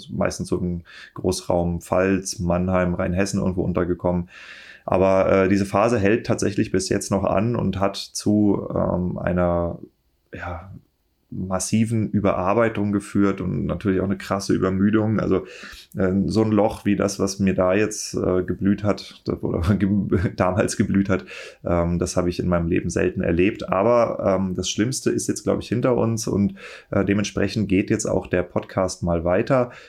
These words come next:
Ähm, ja, die letzten Wochen und Monate war einfach weder Zeit noch Kraft dafür da. Ich, äh, bitte das zu entschuldigen, <laughs> aber, ähm, ja, das ist auch ein bisschen selbsterklärend.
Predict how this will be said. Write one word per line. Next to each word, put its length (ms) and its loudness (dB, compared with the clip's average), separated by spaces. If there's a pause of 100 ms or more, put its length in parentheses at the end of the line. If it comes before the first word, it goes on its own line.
(220)
Ähm, 720 2
ja, 180 0
die 120 -2
letzten 280 0
Wochen 240 2
und 80 2
Monate 380 2
war 160 2
einfach 240 -2
weder 220 2
Zeit 260 0
noch 160 -4
Kraft 280 -4
dafür 220 -2
da. 160 2
Ich, 240 -6
äh, 160 -2
bitte 220 0
das 220 -4
zu 80 -2
entschuldigen, 560 2
<laughs> 0 -
aber, 260 4 (440)
ähm, 500 2
ja, 180 0 (220)
das 340 -6
ist 320 -2
auch 160 0
ein 60 -4
bisschen 200 -2
selbsterklärend. 640 -4